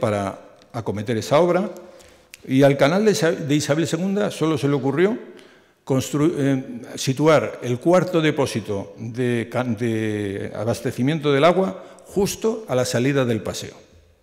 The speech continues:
Para evitarlo, el entonces presidente de la Diputación, Luis Sáez de los Terreros, hizo una jugada maestra. Se llevó a la prensa hasta allí, en au-, en autobuses,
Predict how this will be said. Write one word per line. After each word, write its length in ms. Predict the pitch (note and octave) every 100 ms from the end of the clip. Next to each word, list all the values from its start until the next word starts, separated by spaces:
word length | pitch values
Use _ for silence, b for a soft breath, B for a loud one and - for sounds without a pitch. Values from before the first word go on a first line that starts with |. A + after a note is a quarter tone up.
| _ _ _ b b b b b b b
Para 160 | C3 C3+
evitarlo, 500 | C3 F#3 F#3+ A3+ -
el 140 | B2
entonces 400 | B2 D#3 C#3 D3
presidente 500 | D3 C#3+ C3 C#3 C3+
de 60 | B2+
la 100 | B2
Diputación, 800 | A#2 A#2+ A2 G#2+ D#3 F#3+ F#3+ A2+
Luis 160 | B2+
Sáez 220 | - C3
de 80 | A#2+
los 180 | B2 B2
Terreros, 560 | C#3+ D3 F#3 F#3+ - - - - -
hizo 420 | E3+ - F3+ F#3 - - - - _ -
una 200 | C3 B2+
jugada 520 | - B2+ C#3 B2+ -
maestra. 560 | A2+ A2+ G2 - - - - B B
Se 200 | - D3
llevó 240 | B2+ B2+
a 40 | B2+
la 160 | A2
prensa 880 | A2 F#3 F#3 F#3 G#3+ - - - b b b b b b b -
hasta 280 | B2 - A2
allí, 500 | C#3 A3+ B3 - - - - _ -
en 200 | A#2+ G#2
au-, 200 | G#2+ G2
en 320 | F#2+ G2+ G2
autobuses, 760 | A2 G#2+ A#2+ F3+ F#3+ G3+ -